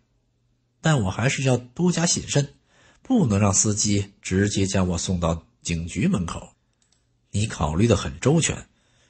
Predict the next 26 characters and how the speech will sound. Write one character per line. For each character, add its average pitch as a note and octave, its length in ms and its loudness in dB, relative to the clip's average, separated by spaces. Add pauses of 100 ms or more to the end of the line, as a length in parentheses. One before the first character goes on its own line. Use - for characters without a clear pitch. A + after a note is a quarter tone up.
(180)
这 G#3 140 4
么 B2+ 140 6
来 E2+ 140 4
说 F2 180 0
的 E2+ 80 0
话， - 400 -2 (480)
你 A2+ 160 0
给 B2 120 4
我 B2+ 120 6
打 E2+ 160 2
电 B2 180 2
话 D3+ 200 0
的 G2 80 2
时 - 160 -2
候， D#2+ 320 -6 (220)
实 C3 200 0
际 D#3 120 0
上 C#3 160 4
还 C3+ 140 2
没 C#3+ 160 4
回 A2+ 160 2
到 A2 100 4
警 E2 180 -2
局。 F#2+ 300 0 (840)
”“是 C#3+ 240 0
的。 A#2 260 0